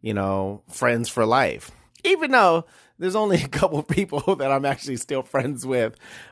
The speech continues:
from that time. But, uh, eighth grade was when I was like, "Here's my plan. I'm going to date a different girl every month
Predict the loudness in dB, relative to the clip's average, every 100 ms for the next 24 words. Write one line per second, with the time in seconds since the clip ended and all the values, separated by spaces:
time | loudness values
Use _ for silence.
0 | -6 -2 2 0 0 0 2 2 0 0
1 | 0 2 2 0 -2 -14 -20 _ 4 4
2 | 4 -6 -2 0 0 -2 -8 _ _ _
3 | _ _ _ _ _ _ -6 -4 0 0
4 | 0 0 -2 -2 -4 -4 -8 -10 0 2
5 | 2 0 -4 -4 -4 -4 -8 -16 _ _
6 | -12 -12 -20 -20 _ 2 2 2 0 -2
7 | -2 -2 0 0 0 -2 -2 -4 -4 -8
8 | -6 -2 -2 -2 -6 _ -2 -2 0 0
9 | 0 0 -2 -4 -8 -20